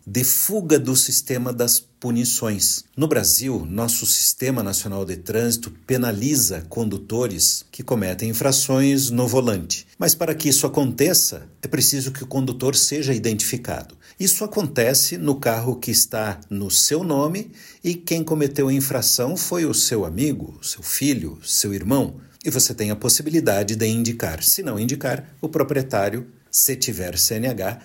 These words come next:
receberá os pontos e será tratado como o infrator. Mas quando a propriedade é de uma pessoa jurídica, abre-se um espaço bem indesejável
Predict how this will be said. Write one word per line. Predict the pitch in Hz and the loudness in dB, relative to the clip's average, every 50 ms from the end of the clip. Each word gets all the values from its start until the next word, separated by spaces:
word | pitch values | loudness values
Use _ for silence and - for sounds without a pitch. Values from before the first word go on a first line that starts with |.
| - - - | -20 -18 -12
receberá | - - 151 160 156 - - 160 135 131 110 101 104 | -4 2 4 6 6 4 2 0 0 2 2 2 2
os | 110 - | 0 -2
pontos | - - 127 110 98 78 71 - - - - _ _ _ _ - | -2 0 0 0 0 -2 -8 -12 -12 -12 -16 _ _ _ _ 0
e | 117 | 0
será | - - 110 92 92 | 0 0 0 -6 -6
tratado | 92 120 113 113 - 107 101 110 120 127 | -4 -4 -4 -4 -2 -4 -4 -4 -6 -8
como | - - 120 117 117 120 135 143 - - - | -4 0 0 2 2 2 0 -2 -4 -4 -4
o | 117 117 117 123 - - | -2 0 0 0 -2 -4
infrator. | - 107 - - 127 120 - - 135 123 101 - - - - _ _ | -8 -8 -6 -4 -4 -4 -2 0 0 0 0 0 -4 -18 -20 _ _
Mas | - 139 - | 0 2 2
quando | - 180 185 170 | 2 2 2 2
a | 151 | 2
propriedade | 151 156 147 139 147 139 127 107 90 104 110 120 127 123 110 104 - - | 2 2 0 0 2 0 0 2 2 0 2 2 2 2 0 -4 -4 -4
é | 113 113 | -4 -2
de | 113 | 0
uma | 123 120 113 | 0 -2 -2
pessoa | 107 120 104 - - - 120 117 | -2 0 0 0 2 2 0 0
jurídica, | 107 101 107 120 131 110 113 147 156 127 101 95 - - - - - - - _ _ - | 0 -2 -2 -2 -2 0 0 -2 -2 -2 -4 -6 -6 -8 -10 -12 -12 -14 -20 _ _ -4
abre-se | 131 131 139 135 139 135 135 - - - 143 | -2 -2 0 0 2 2 4 2 2 0 0
um | 135 135 127 | 2 2 4
espaço | 113 - - - - 113 107 113 117 - - - 135 120 - - - - _ _ - | 4 2 2 2 0 0 0 2 0 0 0 0 -2 -4 -6 -10 -20 -20 _ _ -12
bem | 85 87 123 139 156 156 156 - - - - | -6 0 2 2 2 2 0 -2 -6 -8 -6
indesejável | 147 156 165 156 139 127 135 135 131 117 127 110 101 104 101 95 101 110 107 110 127 120 127 | -2 -2 0 0 2 2 2 4 4 2 0 0 0 -2 -2 0 0 -2 -2 -2 -4 -4 -4